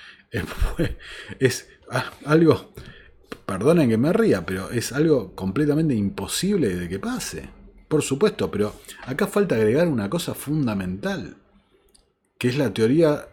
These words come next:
económica detrás de esta idea del gran reinicio. A ver, estamos en un mundo de tasa cero por la locura de la emisión monetaria.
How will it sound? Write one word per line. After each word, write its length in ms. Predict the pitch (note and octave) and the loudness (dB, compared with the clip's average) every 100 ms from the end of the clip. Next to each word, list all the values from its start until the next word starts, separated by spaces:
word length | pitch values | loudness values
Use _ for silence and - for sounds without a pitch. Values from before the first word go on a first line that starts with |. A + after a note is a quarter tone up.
| - - - - | -20 -20 -20 -12
económica 600 | A#2 A2 A#2 C#3 D#3+ C#3 | -8 -2 2 4 6 4
detrás 340 | G#2 G2+ C3+ A#2+ | 4 2 2 0
de 460 | A2 G2+ G2+ G#2 | 2 0 -2 -2
esta 180 | G2+ A2 | -2 0
idea 240 | G#2 B2 B2+ | 2 2 2
del 160 | G2 | 2
gran 160 | A2+ A2 | 2 2
reinicio. 640 | G2+ F#2+ D2+ - - - - - - - - - - - | 0 0 -4 -10 -12 -18 -20 -20 -20 -20 -20 -20 -20 -12
A 100 | E2 | -4
ver, 320 | A2+ G2+ - _ _ _ _ _ _ | 0 0 -4 _ _ _ _ _ _
estamos 360 | - - G3+ - | -8 0 2 2
en 100 | G#2 | 0
un 180 | G#2+ A#2+ | 0 2
mundo 640 | C3 G#2+ G2+ G#2+ E3 F#3+ - _ _ _ - | 2 2 2 0 -2 -6 -18 _ _ _ -20
de 220 | F2+ F#2+ | -8 -6
tasa 400 | F2+ D#3+ D#3+ - | -2 -2 -2 -4
cero 640 | A#2+ - - C#3 G2+ B2+ C3+ | -4 -4 2 4 4 2 -4
por 180 | F#2 | -6
la 140 | F#2+ G2+ | -4 -2
locura 800 | G2+ G#2 G#2 - E3+ F3+ F#3+ G3+ | 0 2 2 0 2 4 4 2
de 100 | A2 | 0
la 120 | F#2+ | -2
emisión 640 | G2 F#2 - - C#3 F3 F#2+ | -6 -6 -6 -2 0 -2 -4
monetaria. 840 | F#2 F#2+ A2+ A#3 A#3 A#2+ F2 - | -4 -4 -6 -6 -6 -6 -6 -12